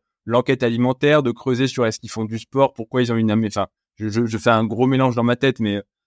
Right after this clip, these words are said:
euh, si tu mélanges les troubles digestifs, les troubles hormonaux, les problèmes, euh, euh, de, donc d'aménorrhée chez les femmes, c'est des, des choses où typiquement, euh, tu vois, la, la prise de poids, les problèmes de thyroïde, c'est des choses un peu aspécifiques dans la présentation des symptômes,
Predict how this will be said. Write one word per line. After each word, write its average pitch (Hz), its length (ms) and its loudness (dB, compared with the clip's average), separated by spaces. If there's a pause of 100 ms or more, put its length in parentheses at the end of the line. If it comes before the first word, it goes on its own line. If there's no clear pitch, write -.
(240)
euh, 104 100 0
si - 80 -10
tu - 100 -12
mélanges 113 260 4
les 113 100 0
troubles - 200 -20
digestifs, 120 520 -2
les 117 100 4
troubles 113 240 -4
hormonaux, 120 520 2
les 110 120 2
problèmes, 107 400 0
euh, 98 220 0 (480)
euh, 98 260 2
de, 101 160 -2 (140)
donc 107 180 -8
d'aménorrhée 120 540 2
chez - 120 -6
les 113 140 -2
femmes, 135 220 2
c'est 107 120 -6
des, 110 200 0
des 107 160 -2
choses 131 260 0
où 104 60 -10
typiquement, 123 760 0
euh, 95 160 2 (460)
tu - 80 -6
vois, 110 100 4
la, 101 120 4
la 104 80 0
prise 107 240 -10
de 117 80 0
poids, 127 480 2
les 107 80 -2
problèmes 113 240 -4
de 107 40 -6
thyroïde, 123 480 -2 (320)
c'est 110 140 -10
des 117 120 0
choses 135 180 2
un 120 80 2
peu 123 180 -2
aspécifiques - 920 -4
dans 107 120 0
la 104 120 2
présentation 127 680 0
des 120 80 0
symptômes, 147 480 2